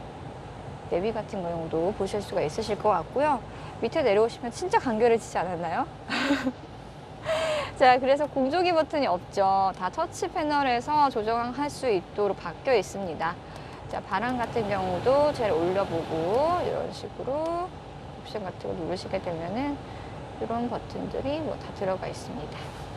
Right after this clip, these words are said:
자, 밑에 보시면 열선은 아래쪽에 다이얼로 들어가 있는 차량이고요. 지금 기어봉 같은 거 보여드리고 있고 이제 스노우 모드는 따로 있는 것 같습니다.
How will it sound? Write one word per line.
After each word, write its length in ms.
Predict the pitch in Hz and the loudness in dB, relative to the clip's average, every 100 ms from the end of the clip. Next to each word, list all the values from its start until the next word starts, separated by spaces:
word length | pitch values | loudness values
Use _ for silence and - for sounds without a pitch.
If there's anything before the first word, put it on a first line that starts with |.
| - - - - - - - | -10 -10 -10 -10 -10 -10 0
자, 100 | 202 | 4
밑에 220 | 202 - | 4 6
보시면 300 | 370 330 320 | 6 6 6
열선은 720 | 208 247 320 - 359 359 370 175 | 10 10 6 2 2 2 0 2
아래쪽에 420 | 208 240 240 208 | 2 2 0 -2
다이얼로 560 | - 214 247 269 262 | 2 2 4 4 4
들어가 340 | 240 196 190 202 | 2 2 2 2
있는 160 | 190 | 0
차량이고요. 800 | 196 202 196 185 165 208 285 226 170 - - - - - | -4 -2 -2 -2 0 4 6 4 0 -10 -12 -12 -10 -8
지금 180 | 175 | -8
기어봉 400 | - 196 190 180 | -4 -2 0 -2
같은 420 | 165 165 - 156 147 | -4 -8 -10 -8 -6
거 400 | 156 220 294 311 | -4 -2 -2 -2
보여드리고 500 | 190 269 180 190 202 | -2 -2 -2 0 0
있고 520 | 160 - - 247 165 - - - - - | -2 -2 4 4 4 0 -10 -12 -12 -8
이제 120 | - - | -4 -4
스노우 380 | - 403 415 | -2 2 2
모드는 360 | 330 262 247 254 | 2 4 4 4
따로 220 | 294 320 | 2 2
있는 260 | 196 190 190 | 2 0 0
것 60 | |
같습니다. 500 | 160 - 180 135 135 | -2 -2 -6 -8 -8